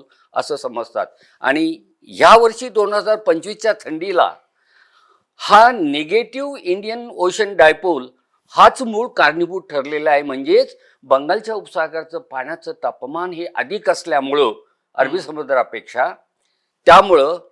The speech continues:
Speaker 1: या तीन महिन्यामध्ये, ऑक्टोबर, नोव्हेंबर, डिसेंबर या तीन महिन्यामध्ये खालच्या दक्षिणेकडील चार राज्यांमध्ये पावसासाठी ज्या सिस्टम प्रणाल्या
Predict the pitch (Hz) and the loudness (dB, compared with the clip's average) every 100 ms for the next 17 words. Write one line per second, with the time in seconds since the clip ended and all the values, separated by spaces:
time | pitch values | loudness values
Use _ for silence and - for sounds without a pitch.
0 | _ _ _ _ _ _ _ _ _ _ | _ _ _ _ _ _ _ _ _ _
1 | _ - 226 - - 254 302 269 233 220 | _ 6 6 6 -6 -4 -2 -2 -2 0
2 | 208 196 160 127 - 220 214 240 240 202 | 0 2 0 -2 -4 -4 2 2 2 -2
3 | 202 214 226 175 175 - 220 233 208 208 | -2 0 -2 -2 -6 -6 -2 0 2 0
4 | 214 185 208 208 202 185 175 160 135 160 | 0 -12 -10 -6 -4 -2 0 0 -2 -4
5 | 208 _ _ _ _ - 175 180 233 170 | -6 _ _ _ _ 4 4 6 0 0
6 | 190 - 240 285 285 285 247 233 220 202 | -8 -6 -6 -6 -6 -6 2 4 4 2
7 | 233 226 220 240 247 180 190 240 220 240 | -2 -2 2 0 4 2 4 0 -2 -2
8 | 247 190 240 240 214 214 - 262 254 196 | -4 0 0 0 -6 -6 2 2 2 -4
9 | 220 269 | 0 2